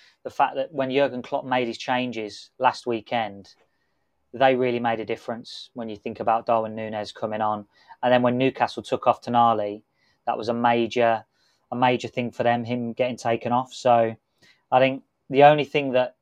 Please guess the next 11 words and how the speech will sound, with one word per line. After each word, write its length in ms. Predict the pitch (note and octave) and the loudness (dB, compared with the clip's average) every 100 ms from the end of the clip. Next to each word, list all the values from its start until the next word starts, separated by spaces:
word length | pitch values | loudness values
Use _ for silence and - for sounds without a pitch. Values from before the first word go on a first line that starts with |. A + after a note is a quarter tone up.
| _ _ | _ _
you 120 | C#3+ B2 | -10 -6
think, 240 | C#3 C3+ | -6 -4
well, 100 | A#2+ | -2
maybe 240 | B2 A#2 | 0 0
Liverpool 400 | A#2+ A#2+ A2+ A#2+ | -2 -4 -4 -6
are 60 | A2+ | -6
stronger 420 | - B2 A#2+ A2 | -2 -2 -2 -4
is 120 | A2 | -6
their 200 | - A2+ | -4 -4
bench 340 | G#2+ A#2+ B2+ - | -4 -6 -4 -4
options, 540 | B2+ - C3 C3+ - | -6 -4 -8 -8 -14